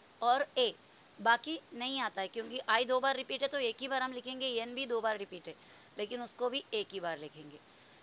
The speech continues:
Now the next one, sixth sum, sorry, fourth sum, if T is equal to one, two, three, four, five and M equals three, four, seven, eight, then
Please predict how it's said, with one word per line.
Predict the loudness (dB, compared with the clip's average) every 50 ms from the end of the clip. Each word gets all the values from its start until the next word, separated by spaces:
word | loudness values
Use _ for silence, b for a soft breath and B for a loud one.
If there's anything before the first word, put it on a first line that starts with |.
| -4 0
Now | 0 2 4
the | 4 4
next | 4 4 0 -2 -4 -4 -2
one, | -2 -2 -2 -4
sixth | -8 -10 -10 -10 -10 -8 -8 -4
sum, | 0 2 2 2 0
sorry, | 0 0 0 0 0
fourth | -2 0 4 4 4 4 2 -2
sum, | -6 -6 -8 -8 -10 B B B B B B B -4
if | -2 -2 -2 -2 -4 -2
T | 0 0 0 0 0 -2 -4
is | -4 -4
equal | -2 0 2 2
to | 2 2 2
one, | 2 2 2 2
two, | 0 -6
three, | -4 -4 -6 -4
four, | -2 -4 -4
five | 0 2 2 2 2 2 -2 -6 B B B B B B
and | 2 2 2 0 -2 0 4
M | 4 4 4 4 2
equals | -2 0 2 4 4 4 2
three, | 0 -6 -6 -6
four, | -2 0 0 0
seven, | 0 -2 -2 -2 -2 -4 -4
eight, | -4 -6 -6 -8 -10 B B B B B B -4
then | 0 0 0 0 0